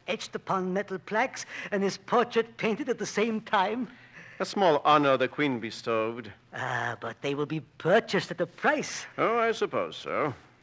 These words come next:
Speaker 2: What do you think of the likeness?
Speaker 1: Oh, excellent likeness, Aram.
Speaker 2: Mm-hmm.
Speaker 1: Uh, that chin is unmistakable.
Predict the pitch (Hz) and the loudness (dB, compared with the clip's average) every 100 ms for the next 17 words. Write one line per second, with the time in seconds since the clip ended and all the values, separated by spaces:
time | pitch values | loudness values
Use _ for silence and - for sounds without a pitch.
0 | _ - - - _ _ _ - 110 147 | _ -20 -20 -20 _ _ _ -6 -2 2
1 | 175 180 190 180 180 185 196 165 107 - | 2 2 2 2 4 4 4 2 -4 -6
2 | - - - _ _ 151 - - - - | -16 -18 -20 _ _ -18 -16 -14 -14 -16
3 | - _ _ - 285 - - 247 220 - | -20 _ _ -2 -2 -2 -2 0 -2 -2
4 | 165 156 151 - 135 120 113 - - - | -2 0 -2 -4 -8 -6 -8 -10 -14 -14
5 | 113 117 127 - - - - - - 247 | -8 -4 -4 -6 -12 -20 -18 -18 -14 -6
6 | 277 - - - 294 254 202 180 - - | -6 -8 -12 -4 0 2 0 -2 -6 2
7 | 262 254 220 170 - - 202 - 131 - | 2 4 2 0 -4 -4 -4 -2 -6 -8